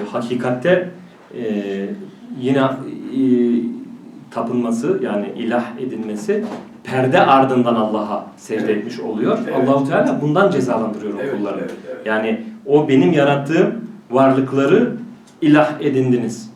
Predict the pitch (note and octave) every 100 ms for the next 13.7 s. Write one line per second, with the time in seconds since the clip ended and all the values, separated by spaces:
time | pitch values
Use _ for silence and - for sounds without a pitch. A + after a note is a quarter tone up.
0 | - _ _ B2 A#2+ C3 - A3+ A#3+ -
1 | - - - _ _ _ B2+ B2+ B2+ D#3
2 | - - E3 F3+ - - - - - -
3 | A2+ C#3 C#3+ C3 - - F3+ F#3+ G3 D#3
4 | - B3 C4+ - E3+ E3+ D3+ C#3+ C#3 B2+
5 | B2+ G#2+ G2+ F#2+ C#3 D3+ - - - -
6 | - A#2+ A#2 A2 G#2+ G2 G2 - - -
7 | - B2 D#3 F3+ - - C3+ C3+ - C#3+
8 | D#3+ F#3 D3+ C#3 - C#3 C#3 D#3 - C3
9 | C3+ C3+ E3 E3+ - C#3 C#3 F#3 D3+ C#3
10 | C3 C3 C#3+ C#3 G3+ G#3 D3 A#2+ - A2
11 | - - - - _ _ - G#2+ G#2 G2+
12 | G2+ A#2+ A#2 G#2 G2+ G#2 G2+ G2 A2 -
13 | - G2 F#2+ F#2+ F#2 F2